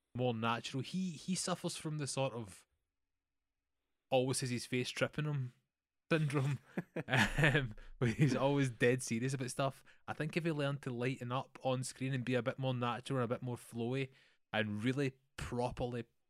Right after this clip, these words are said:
you know, dig into the source material, I think he could be a great Norman Bates. But there's a lot of ifs, ands, or buts there, and I just, I just think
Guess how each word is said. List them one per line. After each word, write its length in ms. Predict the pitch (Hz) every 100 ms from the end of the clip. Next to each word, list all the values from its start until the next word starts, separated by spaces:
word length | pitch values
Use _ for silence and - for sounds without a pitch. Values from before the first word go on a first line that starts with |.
| _ -
you 100 | 123
know, 160 | 113 107 _ _ _ _ _
dig 180 | 127 117
into 260 | 117 123 120
the 100 | 113
source 280 | 117 107
material, 300 | 127 - 127
I 40 | 117
think 200 | 135 131
he 80 | 131
could 160 | 120
be 80 | 117
a 80 | 107
great 380 | 104 107 117 - _ _ _ _ -
Norman 300 | 117 113 107
Bates. 320 | 107 113 - -
But 220 | 117 110 - _ _ _ _ -
there's 120 | 120
a 60 | 110
lot 260 | 131 143
of 80 | 123 131
ifs, 120 | 131
ands, 240 | 117 120
or 80 | 104
buts 320 | 98 113 -
there, 240 | 135 123 120
and 160 | 110
I 40 | 113
just, 220 | 123 - _ _ -
I 60 | 123
just 180 | 135
think 300 | 156 139 -